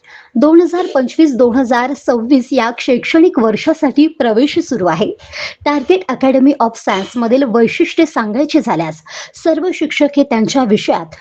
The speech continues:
एमएससी बीएड आहेत. आठवी ते दहावी पर्यंत स्टेट आणि सीबीएसई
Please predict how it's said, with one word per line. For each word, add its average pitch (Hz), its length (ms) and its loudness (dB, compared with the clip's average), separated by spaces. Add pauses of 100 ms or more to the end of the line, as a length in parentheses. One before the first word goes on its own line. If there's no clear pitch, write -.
(200)
एमएससी 254 440 0
बीएड 233 340 4
आहेत. - 320 -4 (760)
आठवी 233 380 2 (220)
ते 320 60 4
दहावी 247 320 0
पर्यंत 285 440 0 (220)
स्टेट 262 500 -2
आणि 254 200 0
सीबीएसई 285 840 0